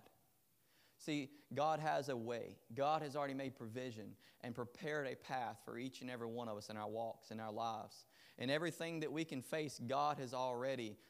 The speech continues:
conquered that thing. God has already overcome it.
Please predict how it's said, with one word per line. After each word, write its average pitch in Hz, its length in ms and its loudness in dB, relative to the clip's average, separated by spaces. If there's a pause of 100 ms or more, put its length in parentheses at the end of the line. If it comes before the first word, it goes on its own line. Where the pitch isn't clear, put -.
(120)
conquered 147 540 -2
that 127 240 -2
thing. 127 280 -2 (400)
God 147 220 8
has 143 120 2
already 147 520 4 (260)
overcome 160 680 2
it. 117 140 -4